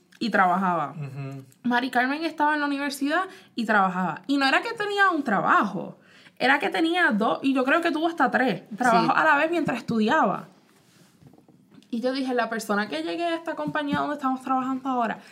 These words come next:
Speaker 1: tiene que tener ese empuje,
Speaker 2: Ujú.
Speaker 1: porque nosotros estamos empezando desde cero".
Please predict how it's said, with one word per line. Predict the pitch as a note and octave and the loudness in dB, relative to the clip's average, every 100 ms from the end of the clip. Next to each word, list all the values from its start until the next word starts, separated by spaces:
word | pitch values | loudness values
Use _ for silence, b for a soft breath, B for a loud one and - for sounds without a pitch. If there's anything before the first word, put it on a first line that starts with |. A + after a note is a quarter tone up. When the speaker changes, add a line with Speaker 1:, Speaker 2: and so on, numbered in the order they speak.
| B B B - | B B B 0
Speaker 1:
tiene | C#4+ C4 | 2 4
que | B3 | 2
tener | A3 A3 G#3 | 2 0 -2
ese | G#3 | -2
empuje, | G3+ F#3 D#3+ | -2 -4 -10
Speaker 2:
Ujú. | - _ - - | -16 _ -20 -4
Speaker 1:
porque | G#3+ G#3 | -2 0
nosotros | G3+ G3+ G3+ | -2 -2 -2
estamos | A3+ A3 | -4 -4
empezando | A3+ A3 G3+ G3+ G3+ | -4 -4 -2 0 -2
desde | F#3+ E3 | -4 -10
cero". | - - | -14 -16